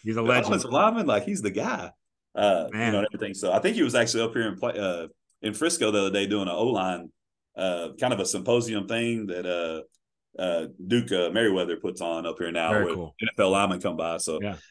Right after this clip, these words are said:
Speaker 2: go Bruce Matthews. I gotta go, which playing the game, I always idolized the fa-, how hard he played the game and how tough he was. Steve McNair. Now, I know he met, you know, he passed away
Speaker 1: Absolutely.
Speaker 2: tragically as well, but
Speaker 1: Absolutely.
Speaker 2: Steve McNair is, like, you know,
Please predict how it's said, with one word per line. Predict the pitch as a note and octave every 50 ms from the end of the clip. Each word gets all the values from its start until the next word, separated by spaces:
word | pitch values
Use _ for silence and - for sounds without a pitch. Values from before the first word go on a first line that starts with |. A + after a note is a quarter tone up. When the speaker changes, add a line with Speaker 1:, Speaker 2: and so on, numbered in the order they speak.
| _ _
Speaker 2:
go | - C#3 D3+ D3 - A#2+
Bruce | C#3+ E3+ F3+ F3
Matthews. | D#3 D#3 D3 C#3 C#3 C#3 C3 C3 C3 B2+ A#2
I | G2+
gotta | G#2+ B2+ B2 A#2+
go, | A#2+ B2 A#2+ A#2 A2+ A2 G#2 - _ _ _ _ _ _ _ _ _ -
which | - A2 A#2 A#2 - - - - _ _ _ _ _ _ _ _ _ _ _ _ _ - F#2 F#2 F#2+ F#2+ G#2 G#2
playing | - D#3 D#3+ D#3+ D#3+ D3+
the | C#3
game, | B2+ C3 C3+ C#3+ C#3+ C#3+ C#3 C3 A#2
I | G2+
always | G2+ G#2+ A2 A#2 A#2 A2+ G#2+ F#2 - - - _ _ _ _ _ _ _ _ _ _ _ _ _ _ -
idolized | - B2 C3+ B2+ B2+ B2 B2 A#2+ A#2+ G#2 G#2
the |
fa-, | G2+ - B2
how | G#2+ G#2+ A2+ A2 G2+
hard | - A2 B2 B2 B2 A#2+
he | A#2 G#2+
played | - B2+ A#2+ A#2 A#2
the | A2
game | G#2 G#2+ A#2 A#2+ A#2 A#2+ A2+ G2+
and | F#2 G2
how | F#2+ -
tough | - - B2 A2 G2 -
he | F#2
was. | F2 F2 E2+ E2+ E2+ E2 D#2+
Steve | - - G#2 G2+ G2
McNair. | F#2+ F#2 F#2 G2+ G2+ F2+ E2+ E2 D#2 D#2 - _ -
Now, | - F2 E2+
I | F2
know | F#2+ F#2
he | F2+ G2 G2
met, | G2 G2 F#2 -
you | G2 F#2+
know, | F2 E2+
he | F2+ G2 G2
passed | F#2 F#2 - - G2+ G2+ F#2 -
away | G#2+ A2+
Speaker 1:
Absolutely. | A2 G#2 G2 F2+ -
Speaker 2:
tragically | - F#2+ - - F#2+ F#2+ F#2
as | F2+
well, | F#2 F#2+ F#2 F#2 F#2+
but | F#2+ G2
Speaker 1:
Absolutely. | E2+ E2 G2 G2 G2+ F#2+ F2+ E2 D2+ _ _
Speaker 2:
Steve | _ - B2 C3+ C3+
McNair | C3 A#2+ A#2+ A#2+ B2 B2 A#2+ A#2
is, | A2 G2+ -
like, | A2+ G2+ G2+ G2 F2+ F2+ - _ _ _ -
you | - G2 F#2+
know, | F#2 F2+ F2 E2+ F2